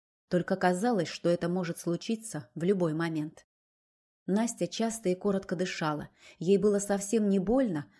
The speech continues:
но на глаза почему-то всё равно набегали слёзы. «Отпусти», жалобно повторила она.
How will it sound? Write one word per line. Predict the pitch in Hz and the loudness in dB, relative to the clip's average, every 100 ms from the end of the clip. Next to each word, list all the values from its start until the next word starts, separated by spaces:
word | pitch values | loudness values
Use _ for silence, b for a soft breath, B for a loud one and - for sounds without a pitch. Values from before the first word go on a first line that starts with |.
| b | b
но | 175 | 0
на | 175 | 0
глаза | 170 180 180 233 | 2 0 0 -4
почему-то | 233 - 175 190 185 | -6 -6 -2 -2 -2
всё | 180 180 | -4 -4
равно | 170 196 226 | -2 0 -2
набегали | 156 156 175 165 | -2 -2 -4 -6
слёзы. | 143 - 160 147 139 156 _ _ _ _ _ - | -6 -6 -4 -4 -6 -12 _ _ _ _ _ -2
«Отпусти», | 196 196 247 233 - - 254 190 - | -2 0 0 0 -2 0 2 0 -2
жалобно | - 147 190 202 151 156 | -6 -4 -2 -2 -2 -4
повторила | 156 - 165 170 170 | -6 -4 -4 -2 -2
она. | 170 170 147 123 | -4 -4 -6 -8